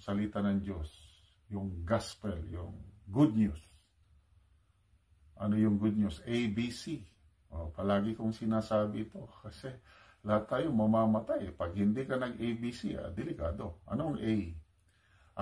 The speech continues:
Accept that you are a sinner. Makasalanan tayo lahat. B, believe.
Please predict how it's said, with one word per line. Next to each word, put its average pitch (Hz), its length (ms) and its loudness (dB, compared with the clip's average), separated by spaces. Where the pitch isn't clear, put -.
Accept - 480 0
that 104 240 -2
you 117 160 0
are 110 160 0
a - 40 -8
sinner. 107 520 -2
Makasalanan 117 720 0
tayo 120 240 -2
lahat. 113 320 -8
B, 123 320 2
believe. 107 480 4